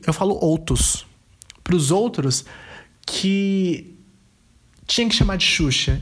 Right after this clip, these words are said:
e não de Marlene, sei lá como que é o nome dela. Então acontece, né? Então, por favor, Trindade, hein? Quem me chamar de Gabriel, eu vou ignorar.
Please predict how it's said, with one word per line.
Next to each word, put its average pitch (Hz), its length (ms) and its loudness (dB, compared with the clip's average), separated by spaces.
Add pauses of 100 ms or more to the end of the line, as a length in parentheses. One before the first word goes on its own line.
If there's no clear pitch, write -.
e 160 60 0
não 156 180 2
de 147 380 0
Marlene, 135 480 0
sei 147 160 -4
lá 131 140 -2
como 127 120 -4
que - 80 -10
é 135 40 -2
o - 20 -2
nome 123 140 -2
dela. 127 260 -6 (180)
Então 220 380 -2
acontece, 170 540 -2
né? 147 80 2
Então, 180 180 0
por 226 140 -2
favor, 156 320 0
Trindade, 165 540 2
hein? 196 220 0
Quem 190 120 -2
me 196 60 2
chamar 220 200 2
de 202 80 0
Gabriel, 180 300 0
eu 175 40 -6
vou 208 80 0
ignorar. 214 640 0